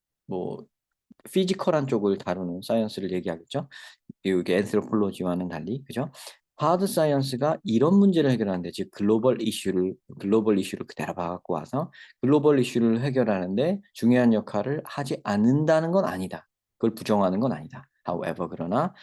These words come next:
우리가 만약에 글로벌 프로블럼, 우리가, 어, 해결하고 싶다면 we need a new way of thinking, 사고방-, 새로운 사고방식을 필요로 한다. 휴머니티와, 휴머니티 뭐예요? 인문학,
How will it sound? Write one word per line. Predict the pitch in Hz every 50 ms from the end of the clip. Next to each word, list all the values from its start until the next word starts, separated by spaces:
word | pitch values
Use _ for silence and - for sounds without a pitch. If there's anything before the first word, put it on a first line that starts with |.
| - - - - -
우리가 | - 110 120 127 123
만약에 | 117 113 113 117 117 117 120
글로벌 | 117 - 113 117 113 131 135 135
프로블럼, | 135 - 139 131 123 120 107 101 117 160 175
우리가, | 131 98 - 98 95 104 98 92 95 - _ - - - _ _
어, | - 90 90 90 - - - - - - - _ _ _ _ _ _ _ _ _ _ _ _ _ _ _ -
해결하고 | - 139 135 143 127 120 101 101 95
싶다면 | 92 - _ - 117 107 92 87 110 135 127 95
we | 95
need | 92 95 92
a | 92 87
new | 95 101 117 143 165 160
way | 160 151 143 139
of | 131 127
thinking, | - - 117 107 113 - - - - - _
사고방-, | - - - 170 165 175 156 147 113
새로운 | - - 175 190 196 202 208 202
사고방식을 | 196 196 160 147 147 127 113 101 - - - - 92 -
필요로 | - 113 110 98 98
한다. | 95 95 95 87 80 - _ _ - - - - - _ -
휴머니티와, | 113 113 117 110 104 101 104 - 95 95 120 160 175
휴머니티 | - 123 113 107 104 98 - -
뭐예요? | 123 101 92 90 107 147 180 202 - -
인문학, | - 101 104 104 101 104 110 113 117